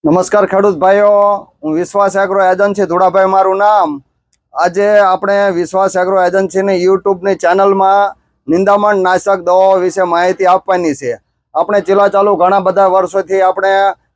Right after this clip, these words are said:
પેંડી ત્રીસ ટકા, આડત્રીસ પોઇન્ટ સાત ટકા અલગ અલગ કંપનીઓનું વાપરીએ છીએ,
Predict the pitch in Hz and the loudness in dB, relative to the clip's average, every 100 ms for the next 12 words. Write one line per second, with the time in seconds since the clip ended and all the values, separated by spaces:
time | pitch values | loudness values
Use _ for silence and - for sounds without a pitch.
0 | - 175 190 196 185 156 _ 180 190 - | -2 -2 2 2 0 -2 _ -2 -2 0
1 | 202 190 190 196 196 - 160 185 180 185 | -2 2 2 2 0 -4 -4 -4 -4 -4
2 | 185 180 170 180 - 185 190 175 185 185 | -4 -2 -2 -2 -2 -2 2 2 2 0
3 | 196 185 175 180 180 190 190 170 175 196 | 0 0 -2 -6 -4 -2 0 0 0 0
4 | 196 190 180 185 190 | 0 0 0 0 0